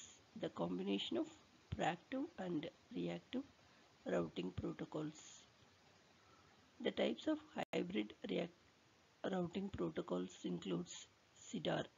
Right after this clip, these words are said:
that is Core Extraction Distributed Ad Hoc Routing Algorithm, stara, Source Tree Adaptive Routing Algorithm,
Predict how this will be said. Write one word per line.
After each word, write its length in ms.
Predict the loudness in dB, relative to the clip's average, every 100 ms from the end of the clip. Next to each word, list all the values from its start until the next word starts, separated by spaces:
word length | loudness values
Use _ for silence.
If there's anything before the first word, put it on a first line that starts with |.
| -20 -20 -20 -20 -2
that 140 | 0 0
is 220 | -2 -10 -4
Core 300 | 4 4 4 -2
Extraction 880 | -10 -10 -4 -2 -2 -2 0 0 0
Distributed 720 | -2 -2 -2 0 0 0 -2 0
Ad 240 | -2 -4 -6
Hoc 260 | -2 0 -2 -6 -20 -8
Routing 400 | -4 -2 -2 -2
Algorithm, 680 | -2 -2 -2 -4 -2 -4 -4 -8 -20 -20 -20 -20 -20 -20 -20 -20 -20 -20
stara, 480 | -4 -2 0 0 -2 -6 -20 -20 -20 -20 -20 -6
Source 380 | 2 4 4 -2 -2
Tree 240 | 0 2
Adaptive 500 | 2 0 -2 0 -2 -2 -14 -20 -20 -20 -20 -20 -4 2
Routing 380 | 4 4 2
Algorithm, 640 | 2 0 0 -2 -2 -6